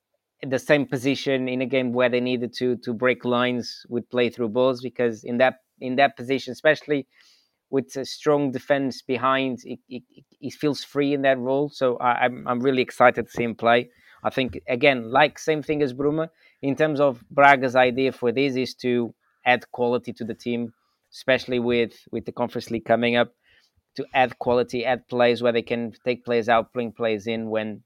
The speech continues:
the same standards and same quality will keep on. So I, I really think they're pushing, and we'll see, we'll see. But I, I really like it. To be fair, uh, about Braga fans, not some of, some part of the fans not really enjoying him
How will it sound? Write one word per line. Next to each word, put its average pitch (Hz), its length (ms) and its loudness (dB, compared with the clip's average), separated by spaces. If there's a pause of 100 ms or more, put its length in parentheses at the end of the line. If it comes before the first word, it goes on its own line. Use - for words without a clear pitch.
(140)
the 110 80 -10
same 113 300 -4
standards 113 720 -8
and 107 200 -12
same 110 240 -8
quality 110 400 -6
will 107 80 -6
keep - 280 -12
on. 123 260 0 (580)
So 120 180 2
I, 117 160 6
I 131 140 0
really 143 280 4
think 139 200 0
they're 131 120 2
pushing, 151 520 0 (180)
and 120 380 0 (800)
we'll 117 140 -4
see, 127 420 -4
we'll 120 140 -4
see. 123 200 -4
But 110 300 2
I, 113 120 4 (100)
I 127 80 2
really 143 240 0
like 131 240 4
it. 117 100 -2 (140)
To 143 80 -4
be 156 80 -2
fair, 175 360 2 (200)
uh, 131 80 -6 (160)
about 117 500 -2
Braga 110 480 -2 (100)
fans, 113 380 -6
not 104 200 -10 (680)
some 117 260 -6
of, 110 100 -8 (140)
some 120 240 -6
part 123 180 4
of 104 40 -4
the 98 60 -20
fans 113 240 -6
not 110 140 -6
really 107 180 -2
enjoying 110 420 -2
him 107 200 -6